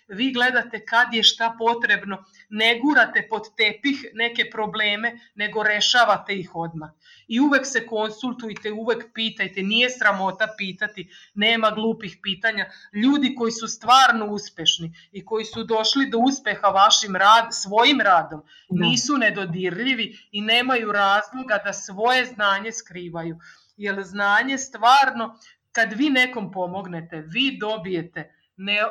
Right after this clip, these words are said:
Speaker 1: ma to ja ne mogu da vam objasnim koja je to snaga koju dobijete kad neko ustane i kaže, „Ja sam spasio svoju firmu od jedanaest ljudi zahvaljujući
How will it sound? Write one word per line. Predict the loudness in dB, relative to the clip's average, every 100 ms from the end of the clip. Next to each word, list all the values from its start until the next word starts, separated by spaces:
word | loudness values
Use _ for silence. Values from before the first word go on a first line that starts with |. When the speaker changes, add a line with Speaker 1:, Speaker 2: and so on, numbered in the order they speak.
| -4
Speaker 1:
ma | -4 -4
to | 0 2
ja | 4 2
ne | 2 0 0
mogu | 2 0 -2
da | 0 2
vam | 2 -2 -12 _ _
objasnim | -4 -2 0 -2 -4 -12 -8
koja | -2 4 4
je | 2
to | -4 -6
snaga | -2 4 4 4 -2
koju | -2 -6 -6
dobijete | -4 -4 -4 -6 -8 -10 -12 -20 _
kad | -6 2
neko | 2 2 -6
ustane | -6 -4 0 2
i | 0
kaže, | 0 0 0 0
„Ja | 0
sam | 0 -8
spasio | -12 0 2 2 -2 -6
svoju | -6 -8 -8 -6
firmu | -4 -4 -4 -12 -18 _
od | -8 -2
jedanaest | 2 2 2 0 -4
ljudi | -14 -10 -4
zahvaljujući | -4 0 0 0 -2 -6 -10